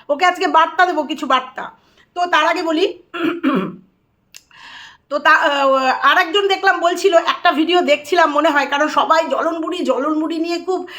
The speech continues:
আহ, দে-, দেখছিলাম জলন বুড়ি খুব নাকি, আহ, কদর্য ভাষায় খুব নাকি, আহ, oiling and oiling আহ, টিনুকে। তা আমি তো ও-, ওনাকে ধর্ম মা বলেছি, কারণ দুটো একটা ভিডিও দেখেছিলাম, আহ, ধর্ম,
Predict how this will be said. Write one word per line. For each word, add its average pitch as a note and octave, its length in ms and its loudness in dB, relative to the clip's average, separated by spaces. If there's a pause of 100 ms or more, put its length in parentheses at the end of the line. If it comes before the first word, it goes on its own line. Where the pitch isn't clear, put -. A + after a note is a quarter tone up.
(140)
আহ, B3 480 2
দে-, A3+ 360 0
দেখছিলাম D#4 540 0
জলন C4+ 340 0
বুড়ি D#4 180 -4 (120)
খুব D#4+ 180 -8
নাকি, D4+ 440 -4 (260)
আহ, B3+ 280 -2
কদর্য C4+ 400 -2
ভাষায় C#4 420 0
খুব G4+ 400 -2
নাকি, F4 400 -4
আহ, C4 480 -4 (400)
oiling F4+ 280 -2 (120)
and D#4 100 -4
oiling D#4 420 0 (300)
আহ, B3+ 180 -6
টিনুকে। C#4 460 -6 (360)
তা C4 80 4
আমি C#4+ 160 0
তো D#4+ 120 -8 (120)
ও-, C#4 120 0
ওনাকে D#4 280 0
ধর্ম C4 300 0
মা C#4+ 180 4
বলেছি, C4 340 -4
কারণ D4+ 200 -4
দুটো C#4+ 200 -8
একটা C#4 180 -10
ভিডিও C4+ 280 -8
দেখেছিলাম, A#3+ 480 -6
আহ, A3 400 -8
ধর্ম, A#3+ 340 -2